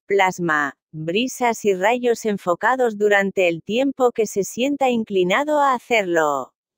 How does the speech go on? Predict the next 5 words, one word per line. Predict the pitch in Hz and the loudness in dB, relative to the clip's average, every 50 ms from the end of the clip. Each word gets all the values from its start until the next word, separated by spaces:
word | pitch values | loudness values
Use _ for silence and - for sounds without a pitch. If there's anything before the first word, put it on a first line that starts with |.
| _ _ _ _ _ _ _ _ _ _ _ | _ _ _ _ _ _ _ _ _ _ _
Códigos | - 226 247 269 269 269 254 247 247 240 226 | 2 2 2 2 2 0 -2 0 0 0 2
de | 220 214 202 | 2 0 0
colores: | - 185 175 170 196 208 226 233 220 214 214 208 - - _ _ | 0 0 2 4 4 4 4 4 2 2 2 0 -2 -8 _ _
blanco, | - 156 151 160 175 190 208 220 220 202 - - 170 170 165 156 143 - _ - | -14 -10 -4 0 0 2 2 2 0 -2 -2 -2 0 0 2 0 -2 -6 _ -12
rosa, | 175 180 185 202 220 208 196 - - 196 185 180 175 156 | -10 -4 0 2 2 2 0 -2 -2 0 0 2 0 0